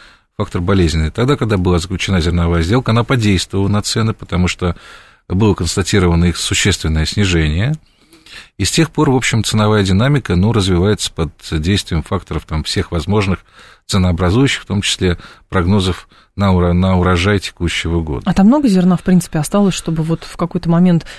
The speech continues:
Speaker 2: сделка, наверное, прекратит своё существование, просто потому что зерно закончится в хранилищах?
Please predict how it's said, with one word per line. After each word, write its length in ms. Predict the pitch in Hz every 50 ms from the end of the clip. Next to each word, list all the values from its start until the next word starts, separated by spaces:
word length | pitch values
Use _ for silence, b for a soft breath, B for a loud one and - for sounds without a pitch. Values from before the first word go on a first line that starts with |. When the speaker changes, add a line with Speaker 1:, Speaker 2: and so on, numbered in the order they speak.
| B B
Speaker 2:
сделка, 380 | - 170 160 175 180 175 - 170
наверное, 240 | 170 170 160 160 165
прекратит 420 | - 190 - - 175 175 - 175
своё 160 | - - 165
существование, 380 | - - - - - 208 233 226
просто 180 | 220 185 - -
потому 200 | 170 165 165 160
что 80 | 156 160
зерно 240 | 190 180 170 147
закончится 480 | 135 - 127 - - 107 - - - -
в 40 | -
хранилищах? 560 | - 156 139 127 117 113 101 - - - -